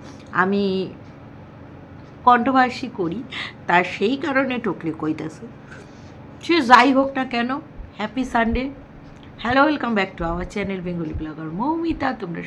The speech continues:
সবাই কেমন আছো? আশা করি তোমরা সবাই খুব, খুব,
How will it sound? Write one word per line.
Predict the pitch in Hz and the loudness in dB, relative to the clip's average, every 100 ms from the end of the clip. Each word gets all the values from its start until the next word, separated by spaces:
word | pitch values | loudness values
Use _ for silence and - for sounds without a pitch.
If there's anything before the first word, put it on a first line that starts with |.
| - | 0
সবাই | 240 208 202 | 0 2 -2
কেমন | 185 165 160 | -2 -8 -8
আছো? | 156 - - - - - | -12 -14 -16 -16 -12 0
আশা | 190 202 220 | 0 0 -4
করি | 185 175 175 | -2 -2 -2
তোমরা | 170 165 170 | -4 -2 -4
সবাই | - 185 175 170 156 | -4 -6 -6 -8 -10
খুব, | 170 170 | -12 -14
খুব, | - | -12